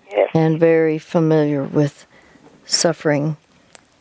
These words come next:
Speaker 2: The point is, i-, it wasn't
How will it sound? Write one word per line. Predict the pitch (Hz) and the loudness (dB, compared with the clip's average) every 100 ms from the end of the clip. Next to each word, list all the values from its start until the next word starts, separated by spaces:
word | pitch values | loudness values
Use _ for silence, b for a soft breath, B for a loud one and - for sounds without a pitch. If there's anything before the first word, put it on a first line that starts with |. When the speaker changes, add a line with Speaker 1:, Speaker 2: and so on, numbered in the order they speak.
| _ | _
Speaker 2:
The | 175 | 0
point | 160 - 190 185 170 | 0 0 0 2 2
is, | 160 160 - - b b b b _ _ _ _ _ _ _ _ _ _ | 0 0 -8 -12 b b b b _ _ _ _ _ _ _ _ _ _
i-, | - 127 359 | -8 -6 -2
it | 175 - | -2 0
wasn't | 196 208 208 - _ - | -2 0 -2 -2 _ -20